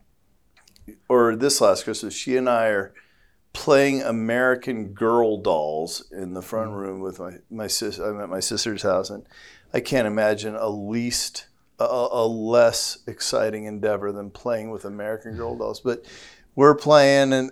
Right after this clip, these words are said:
Speaker 1: and I got up to leave, and she goes, she says, "Gussie, where are you going?" And I said, "I'm just gonna, I'm gonna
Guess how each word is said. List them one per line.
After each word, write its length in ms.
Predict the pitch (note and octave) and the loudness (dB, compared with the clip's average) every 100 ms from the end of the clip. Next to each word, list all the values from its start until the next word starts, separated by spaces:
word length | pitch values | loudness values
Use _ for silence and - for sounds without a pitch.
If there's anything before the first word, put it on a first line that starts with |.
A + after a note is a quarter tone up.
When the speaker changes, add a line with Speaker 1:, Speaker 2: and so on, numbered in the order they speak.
| - | 2
Speaker 1:
and 120 | C3+ | 6
I 160 | C#3+ | 8
got 260 | C3 C3+ C3 | 8 8 8
up 220 | B2+ B2 | 8 4
to 100 | - | -2
leave, 280 | A#2+ B2 A#2+ | 0 2 0
and 120 | A#2 | -2
she 200 | - B2 | -6 -2
goes, 420 | A#2 A#2 A2+ A2 - | 0 2 0 -4 -8
she 140 | C3+ | -6
says, 320 | - C3 A2+ | -4 -4 -6
"Gussie, 420 | B2 D3 D#3+ - A3 | 0 0 2 0 0
where 180 | G3 | 2
are 40 | G#3 | 0
you 140 | G#3+ | -2
going?" 420 | G#3 G#3+ E3+ G#2+ A2 _ _ _ _ _ _ _ _ - | 0 0 0 -4 -14 _ _ _ _ _ _ _ _ -6
And 140 | B2+ | -2
I 100 | B2+ | 0
said, 320 | A#2+ C#3+ B2+ | 0 2 2
"I'm 160 | A#2 B2 | 2 0
just 220 | C3+ - | -2 -2
gonna, 320 | - C3 B2 A2 | -2 0 -2 -4
I'm 180 | B2+ B2+ | -6 -4
gonna 300 | C3 B2 A#2 | -2 0 -2